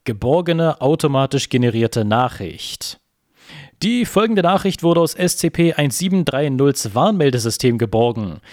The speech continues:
Aufzeichnungen lassen den Schluss zu, dass die Nachricht kurz vor einem größeren elektrischen Störfall gesendet wurde und drei Minuten vor einer Explosion im Standort Stromrelais. Allgemeine Mitteilung,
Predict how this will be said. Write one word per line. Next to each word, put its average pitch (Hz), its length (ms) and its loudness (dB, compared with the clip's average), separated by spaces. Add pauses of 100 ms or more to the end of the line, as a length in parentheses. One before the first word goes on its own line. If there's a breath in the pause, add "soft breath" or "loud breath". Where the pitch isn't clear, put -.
(200 loud breath)
Aufzeichnungen 156 680 0
lassen 139 240 0
den 139 120 2
Schluss 160 300 0
zu, 170 140 0
dass 147 220 -2
die 147 80 -2
Nachricht 156 440 -2
kurz - 340 -2
vor 196 280 0
einem 160 240 0
größeren 147 420 0
elektrischen 131 540 -2
Störfall 120 460 2
gesendet 120 500 -2
wurde 135 320 2 (240 loud breath)
und 151 240 2
drei 139 240 2
Minuten 165 460 0
vor 185 360 0
einer 156 280 -2
Explosion 135 640 0
im 139 200 -2
Standort 131 580 -2
Stromrelais. 107 680 -4 (1000)
Allgemeine 185 460 0
Mitteilung, 147 600 0